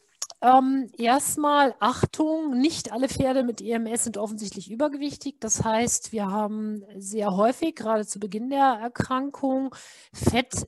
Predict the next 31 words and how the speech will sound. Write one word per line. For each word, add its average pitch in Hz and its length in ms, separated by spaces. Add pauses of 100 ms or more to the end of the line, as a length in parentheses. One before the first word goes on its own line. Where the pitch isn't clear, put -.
(120)
eben 226 360
nur 233 380
an 226 220
bestimmten 226 480
Stellen. 226 480
Und 202 140
das 214 180
ist 233 100
manchmal 233 460
für - 140
die 220 100
Besitzer 240 680 (260)
nicht 240 320
so 214 180
einfach 220 520
einzuordnen, 180 880
ne? 277 160
Gerade 220 240
Sachen 214 280
am 196 100
Schlauch, 208 500
also 180 220
das 180 180
ist 202 140
sowas, 175 400
ne? 233 100
Das 233 180
heißt, 233 220
wenn 220 100
ich 214 120
jetzt, 214 260